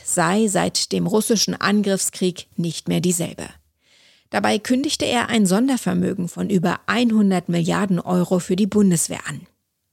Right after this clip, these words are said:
Uns interessiert, gab es tatsächlich eine Zeitenwende?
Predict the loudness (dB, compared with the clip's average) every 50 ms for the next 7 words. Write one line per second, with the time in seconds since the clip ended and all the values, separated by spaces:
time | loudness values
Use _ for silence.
0 | _ -4 0 0 2 2 0 -4 -4 -2 -2 0 0 0 2 2 2 2 0 -4
1 | -14 -20 -20 -20 -20 -20 _ _ -6 -4 -4 -2 -2 -2 -2 -2 -2 -4 -6 -6
2 | -4 -2 -2 -2 -2 -2 -2 -2 -2 -2 0 0 0 0 0 -2 -4 -4 -4 -4
3 | -4 -4 -4 -4 -6 -8 -8 -10 -12 -14